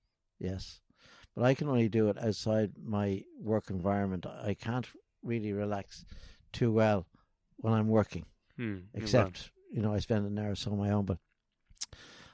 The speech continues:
Speaker 1: I have to get away to relax.
Speaker 2: Hmm.
Speaker 1: But I'll always have my phone with me.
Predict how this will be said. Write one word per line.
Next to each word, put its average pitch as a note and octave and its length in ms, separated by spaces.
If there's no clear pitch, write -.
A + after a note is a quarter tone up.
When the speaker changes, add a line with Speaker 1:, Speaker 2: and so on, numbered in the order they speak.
Speaker 1:
I D3+ 100
have C3 120
to - 60
get A#2+ 120
away A2 320
to - 140
relax. - 600
Speaker 2:
Hmm. G#2 340
Speaker 1:
But A2 120
I'll A2+ 120
always C3 220
have A2+ 100
my G2+ 140
phone G#2+ 380
with F#2 180
me. F2 240